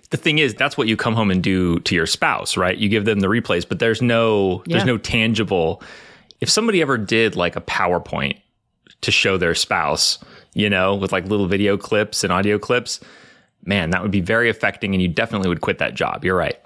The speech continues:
Speaker 2: Yeah. I mean, I'm sure my no prize will be in the mail. But Chris, Chris, character development. Kevin Owens kicked the title. Put a pin in that.
Speaker 1: Absolutely.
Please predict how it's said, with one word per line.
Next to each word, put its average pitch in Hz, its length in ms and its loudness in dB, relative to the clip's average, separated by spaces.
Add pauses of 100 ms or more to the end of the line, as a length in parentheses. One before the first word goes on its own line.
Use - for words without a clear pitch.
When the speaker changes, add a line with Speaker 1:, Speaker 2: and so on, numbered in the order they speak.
Speaker 2:
Yeah. 180 300 -2 (220)
I 170 80 -4
mean, 175 260 -2
I'm 170 140 -4
sure 170 220 -4
my 156 140 -2
no 143 200 -2
prize 139 320 -6
will 139 100 -6
be 139 140 -6
in 143 80 -10
the - 40 -10
mail. - 240 -12 (240)
But 208 180 -4
Chris, - 440 -6 (160)
Chris, 302 480 -4
character 233 640 -4
development. 156 680 -6 (420)
Kevin 220 340 -4
Owens 185 400 -2
kicked - 460 -8
the 170 80 -8
title. - 560 -10 (200)
Put 190 120 -4
a - 20 -8
pin 170 220 -4
in 143 100 -2
that. - 220 -8 (280)
Speaker 1:
Absolutely. 123 600 -2